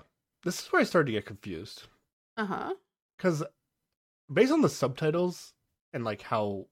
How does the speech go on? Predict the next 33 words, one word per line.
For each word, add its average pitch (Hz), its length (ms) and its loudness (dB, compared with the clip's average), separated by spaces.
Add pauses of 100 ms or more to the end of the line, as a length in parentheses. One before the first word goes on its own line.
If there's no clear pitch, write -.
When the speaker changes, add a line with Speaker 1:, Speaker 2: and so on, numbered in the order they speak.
Speaker 1:
Wanbin 113 380 -8
was, - 460 -12 (340)
maybe, 120 160 -6
like, 104 160 -6
the 95 80 -14
tense - 500 -8
of 107 180 -10
the 90 240 -10
words 127 380 -4
he 139 80 -8
was 123 200 -6
using, 123 340 -8
or, 90 220 -14 (480)
I 180 40 2
don't 196 60 6
know, 131 180 6 (100)
it 139 160 -6
really 220 200 6
made 262 160 10
it 165 80 2
seem - 200 0
like 139 160 4
he 143 160 -2
was 127 460 -4 (280)
about 120 360 4
to 104 60 -10
say, 110 320 -6
like, 98 400 -8 (720)
he 139 180 -2
broke 113 280 0
up 110 140 -2
with 92 120 -8
her. 73 440 -6